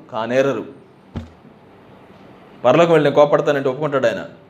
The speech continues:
ఇక్కడ తగ్గించుకోవాలి. ఆడికి వెళ్ళి, "ప్రభువా, వీళ్ళు చూడు నన్ను ఏమంటున్నారు" అని అనడానికి వీల్లేదు,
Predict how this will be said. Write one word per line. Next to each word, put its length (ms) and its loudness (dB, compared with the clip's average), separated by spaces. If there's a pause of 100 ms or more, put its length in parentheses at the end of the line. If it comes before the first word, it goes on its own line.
(960)
ఇక్కడ 180 -2
తగ్గించుకోవాలి. 500 0 (1500)
ఆడికి 160 4
వెళ్ళి, 180 4
"ప్రభువా, 580 4
వీళ్ళు 180 -4
చూడు 160 2
నన్ను 180 0
ఏమంటున్నారు" 420 2
అని 220 -2
అనడానికి 280 0
వీల్లేదు, 400 2